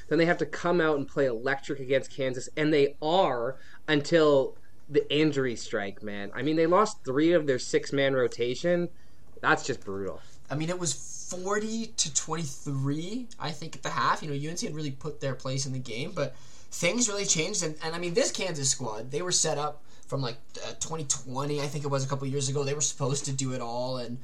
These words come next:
Speaker 2: you know, for them to break through, to have that comeback victory, I mean, they were down by sixteen points at one point. They were losing the fast break battle. They were just losing everything. And they came together at the end, and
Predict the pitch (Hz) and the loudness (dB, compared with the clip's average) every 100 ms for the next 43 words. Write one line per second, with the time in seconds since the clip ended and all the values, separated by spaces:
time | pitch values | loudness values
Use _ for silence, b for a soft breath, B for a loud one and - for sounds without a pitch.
0 | B B 131 123 139 165 214 139 147 156 | B B -4 -2 -2 2 4 4 2 0
1 | 147 - 135 135 135 131 135 147 160 156 | -2 -4 -4 -2 -2 -2 -2 -2 -2 -4
2 | 147 151 151 139 135 120 131 160 170 147 | -4 -2 -2 -2 -4 -6 -6 -6 -6 -4
3 | 143 143 135 B 233 - 311 185 180 - | -2 0 0 B 0 0 -4 -2 -2 -2
4 | - - - - 208 208 - 180 180 170 | 0 4 6 4 2 0 -2 -2 -6 -6
5 | 156 151 165 165 156 151 160 147 180 147 | -6 -6 -4 -4 -4 -6 -6 -6 -4 -4
6 | 123 139 165 190 185 196 190 139 131 143 | -4 -4 -4 -2 -2 -2 -2 -6 -8 -6
7 | 143 - 185 196 180 180 175 175 175 175 | -6 -6 -6 -6 -6 -6 -4 -2 -2 -4
8 | B B 269 - - 170 214 180 160 165 | B B -2 0 0 0 -2 -2 -2 -4
9 | 165 120 110 120 - B B B B 175 | -6 -6 -6 -8 -8 B B B B 0
10 | 175 220 208 254 349 247 226 214 220 180 | 0 0 0 0 0 0 0 0 -2 -2
11 | 151 | -4